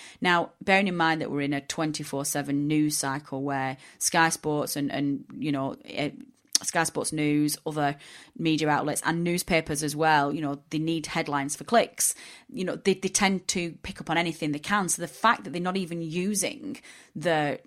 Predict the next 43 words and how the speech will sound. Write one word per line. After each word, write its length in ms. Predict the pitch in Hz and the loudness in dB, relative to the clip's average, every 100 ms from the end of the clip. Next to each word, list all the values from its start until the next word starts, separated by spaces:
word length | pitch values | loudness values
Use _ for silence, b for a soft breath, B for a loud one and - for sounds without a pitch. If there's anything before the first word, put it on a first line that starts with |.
| - | -8
comparison 500 | 175 160 160 165 156 | -4 2 2 2 -2
between 300 | - 156 151 | -2 0 0
last 180 | 147 | 0
season 220 | - 147 147 | 0 0 0
and 80 | 139 | -2
this 160 | 151 | -2
season 320 | - 147 143 | 0 -2 0
and 140 | 143 143 | 0 0
in 80 | 143 | 2
our 180 | 139 | 2
away 260 | 139 147 160 | 0 2 0
form 280 | 170 143 143 | 0 -4 -2
just 160 | 156 | 0
shows 340 | - 170 175 170 | 0 4 2 2
that 80 | - | -2
I 40 | |
don't 160 | 180 208 | -4 -4
think 120 | 202 | -6
anybody 300 | 165 156 - | -6 -4 -6
actually 240 | - 151 | -6 -8
thinks 240 | - 135 - | -6 -6 -6
it's 80 | |
a 60 | 147 | -8
thing 220 | - 156 | -6 -4
anymore, 400 | 190 156 143 139 | -2 0 0 0
and 80 | 143 | 0
they 100 | 143 | -2
just 260 | 143 151 - | -2 -4 -4
think, 160 | 143 | -4
"Oh, 100 | - | -4
it 60 | 127 | -8
was 120 | - | -10
just 200 | - - | -8 -6
a, 80 | 139 B B B | -6 B B B
a 60 | 143 | 0
one-off 300 | 151 143 143 | 2 2 -2
last 180 | 143 | -2
season 300 | - 156 147 | 0 0 0
and 140 | 139 147 | -2 -2
we're 80 | 143 | -2
gonna 160 | 143 | -4
be 100 | 147 | -4
fine." 360 | 147 151 156 | -2 -2 -2